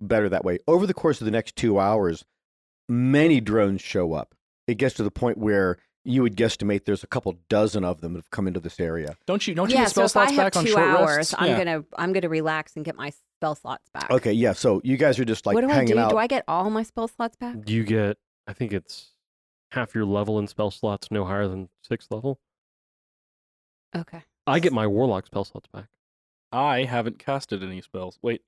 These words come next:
Speaker 3: You haven't casted?
Speaker 2: No, wait, I did. I casted a Hunter's Mark during that last
Speaker 1: Yeah,
Speaker 2: battle.
Speaker 1: yeah.
Speaker 4: You cast a Hunter's Mark.
Speaker 2: I know
Speaker 3: Yeah,
Speaker 2: what I
Speaker 3: so
Speaker 2: said.
Speaker 3: I
Speaker 1: I
Speaker 3: used
Speaker 1: like
Speaker 3: two spells, so I
Speaker 1: <laughs>
Speaker 3: can definitely get 'em
Speaker 1: It was
Speaker 3: back.
Speaker 1: the definite past tense.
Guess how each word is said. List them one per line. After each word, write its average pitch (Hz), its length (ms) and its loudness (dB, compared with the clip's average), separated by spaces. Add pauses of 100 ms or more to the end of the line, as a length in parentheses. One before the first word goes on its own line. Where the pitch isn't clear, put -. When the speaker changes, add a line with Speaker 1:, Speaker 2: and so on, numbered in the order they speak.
Speaker 3:
You 220 80 -4
haven't 226 220 -2
casted? 156 240 -8
Speaker 2:
No, 165 80 2
wait, 165 100 4
I 156 80 2
did. 139 300 2
I 127 80 -4
casted 147 340 -2
a 120 60 -2
Hunter's 120 260 -4
Mark 104 180 -6
during 104 180 -4
that 90 100 -8
last 95 160 -10
Speaker 1:
Yeah, 107 100 0
Speaker 2:
battle. 90 260 -6
Speaker 1:
yeah. 82 120 -12 (300)
Speaker 4:
You 117 120 0
cast 98 460 -6
a 117 80 -4
Hunter's 92 340 -8
Mark. 95 160 -12 (200)
Speaker 2:
I 165 80 -2
know 220 60 4
Speaker 3:
Yeah, - 100 6
Speaker 2:
what - 40 -2
I - 60 -4
Speaker 3:
so 226 60 4
Speaker 2:
said. 208 80 6
Speaker 3:
I 208 60 4
Speaker 1:
I - 40 4
Speaker 3:
used 233 240 4
Speaker 1:
like 151 120 6
Speaker 3:
two 233 80 4
spells, 190 400 4
so 190 80 -2
I 175 60 0
Speaker 1:
<laughs> - 20 -2
Speaker 3:
can 226 160 0
definitely 160 300 0
get 143 120 -4
'em 147 120 -4
Speaker 1:
It 240 80 2
was 214 120 4
Speaker 3:
back. 107 80 0
Speaker 1:
the 127 40 2
definite 151 360 2
past 95 260 -4
tense. - 220 -4